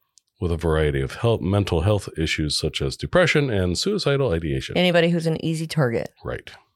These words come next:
Speaker 2: They're preying on.
Speaker 1: The groups use extortion and blackmail tactics such as threatening to swat or dox minor victims. Right. So swatting is where they,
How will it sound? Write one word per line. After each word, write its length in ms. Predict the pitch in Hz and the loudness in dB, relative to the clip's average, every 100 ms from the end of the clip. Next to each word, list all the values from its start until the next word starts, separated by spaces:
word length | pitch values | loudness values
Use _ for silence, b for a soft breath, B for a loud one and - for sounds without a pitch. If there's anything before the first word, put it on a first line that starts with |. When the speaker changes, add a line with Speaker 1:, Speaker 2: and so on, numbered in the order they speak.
| _ | _
Speaker 2:
They're 120 | 143 | -4
preying 420 | - 131 62 50 - | -2 -2 -2 -4 -6
on. 160 | - 139 b b b b b _ | -8 -10 b b b b b _
Speaker 1:
The 60 | 101 | 0
groups 340 | 123 185 - | 2 2 2
use 180 | 120 101 | 4 4
extortion 560 | 92 - 139 165 165 | 0 2 4 4 4
and 200 | 147 98 | 4 4
blackmail 540 | 85 110 143 - 95 85 | 4 2 2 2 4 2
tactics 600 | - 87 78 - 85 - | 2 2 2 -2 -4 0
such 240 | 95 87 | -2 0
as 160 | 85 - | -4 -4
threatening 480 | - 110 101 104 92 | 0 2 2 0 0
to 140 | - | -2
swat 540 | 80 - 107 110 143 - | -2 -4 -2 -2 -2 -6
or 200 | 92 87 | -4 -4
dox 520 | 78 90 98 - - | 0 2 2 0 -2
minor 320 | 85 85 82 | 2 2 2
victims. 540 | 78 76 - - - - _ | 0 -4 -8 -10 -10 -10 _
Right. 160 | 80 71 | -6 -6
So 160 | - 82 | -4 -4
swatting 840 | - - 107 120 107 64 87 120 _ _ _ _ _ _ _ _ _ _ _ | -4 -4 -2 0 0 0 -4 -10 _ _ _ _ _ _ _ _ _ _ _
is 240 | 92 87 - | 0 0 0
where 400 | 85 90 87 87 | 2 4 4 4
they, 640 | 82 80 82 82 82 80 | 4 4 4 2 0 -2